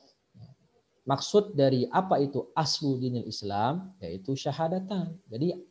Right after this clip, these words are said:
kalimat aslul Islam itu maksudnya dua kalimat syahadat. Syahadat la ilaha illallah wa anna Muhammadar Rasulullah.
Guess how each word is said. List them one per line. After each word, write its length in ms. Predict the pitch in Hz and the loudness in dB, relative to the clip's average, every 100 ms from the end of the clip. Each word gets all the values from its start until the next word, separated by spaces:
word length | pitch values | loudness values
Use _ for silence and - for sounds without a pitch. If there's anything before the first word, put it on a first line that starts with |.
| _ _ _ - | _ _ _ -2
kalimat 480 | 135 160 180 185 | 0 2 0 0
aslul 320 | - 147 139 127 | 0 0 0 0
Islam 420 | 123 131 117 107 | -2 0 0 -2
itu 160 | 101 151 | -2 -2
maksudnya 480 | 139 113 - - 135 | -2 -4 -8 -4 -4
dua 320 | 117 120 131 | -2 -2 -2
kalimat 400 | 113 104 120 131 - _ _ _ _ | -4 -4 -4 -4 -8 _ _ _ _
syahadat. 560 | - 98 85 - 65 - - _ - - - - - _ _ | -8 -6 -6 -12 -16 -20 -20 _ -20 -20 -20 -20 -20 _ _
Syahadat 400 | - 107 117 123 | -6 -2 -2 -2
la 160 | 120 123 | 0 0
ilaha 180 | 120 107 | 0 -2
illallah 280 | 104 127 151 | 2 4 4
wa 80 | 120 123 | 2 -2
anna 140 | 113 | -4
Muhammadar 480 | 101 98 131 120 117 | -6 -6 -6 -4 -2
Rasulullah. 560 | 110 - 101 92 95 | -4 -6 -10 -10 -12